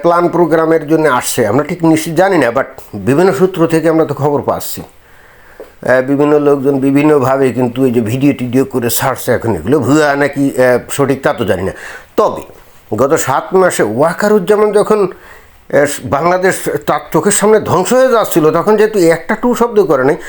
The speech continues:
এমনকি বত্রিশ নম্বর বাড়ি যখন ভেঙে চুরে খান খান করে আগুন জ্বালিয়ে দেওয়া হলো, তখনও সে কোনো কথা বলেনি। আজকে হঠাৎ করে এই কথা বলার অর্থ হচ্ছে সে আর সহ্য করতে পারছে না।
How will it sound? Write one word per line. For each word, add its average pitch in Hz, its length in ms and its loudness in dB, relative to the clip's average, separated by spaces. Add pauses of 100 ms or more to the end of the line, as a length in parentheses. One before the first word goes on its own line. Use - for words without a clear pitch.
(600)
এমনকি 180 440 2
বত্রিশ 170 600 0
নম্বর 190 360 2
বাড়ি 185 200 2
যখন 180 340 2
ভেঙে 170 300 4
চুরে 165 220 2
খান 160 220 -4
খান 175 260 0
করে 165 220 0
আগুন 160 360 2
জ্বালিয়ে 175 280 4
দেওয়া 160 200 2
হলো, 165 180 -2
তখনও 262 380 0
সে 220 160 0
কোনো 185 220 0
কথা 143 280 -2
বলেনি। 120 340 2 (440)
আজকে 165 280 -2
হঠাৎ 170 380 -2
করে 175 180 0
এই 170 180 2
কথা 175 220 0
বলার 165 280 0
অর্থ 143 340 -2
হচ্ছে 156 500 0 (1700)
সে 190 160 0
আর 180 80 0
সহ্য 175 320 0
করতে 113 200 -2
পারছে 101 280 -4
না। 78 160 -10